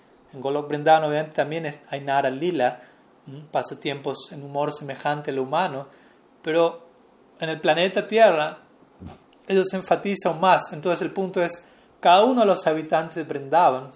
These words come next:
no solo las gopis, ellos se sienten a sí mismos como seres humanos ordinarios, básicamente. No es que ellos consideran, "Nosotros somos devotos puros de Krishna, eternos asociados", etcétera, etcétera. Ellos sienten, "Somos personas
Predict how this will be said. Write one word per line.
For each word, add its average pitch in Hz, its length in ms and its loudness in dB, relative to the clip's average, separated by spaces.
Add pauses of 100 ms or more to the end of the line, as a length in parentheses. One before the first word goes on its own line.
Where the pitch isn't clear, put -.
(140)
no 131 100 -16
solo 151 200 -4
las 131 140 -4
gopis, 139 440 -8 (1400)
ellos 185 260 2
se 175 80 -4
sienten 185 360 0
a 160 80 2
sí 160 140 -2
mismos 160 300 -8
como 147 220 -10
seres 160 400 -4
humanos 156 400 -4 (760)
ordinarios, 185 600 -2
básicamente. 110 600 -14
No 143 100 -6
es 160 80 -2
que - 260 -8 (360)
ellos 135 160 -8
consideran, 135 500 -4
"Nosotros 143 400 -6
somos 139 220 -8
devotos 139 380 -4
puros 143 280 -6
de 131 100 -2
Krishna, 139 400 -10
eternos 135 400 -8
asociados", 135 840 -2 (520)
etcétera, 139 460 -4
etcétera. 127 460 -6
Ellos 156 180 -6
sienten, 147 300 -10
"Somos 151 280 -2
personas 143 460 -6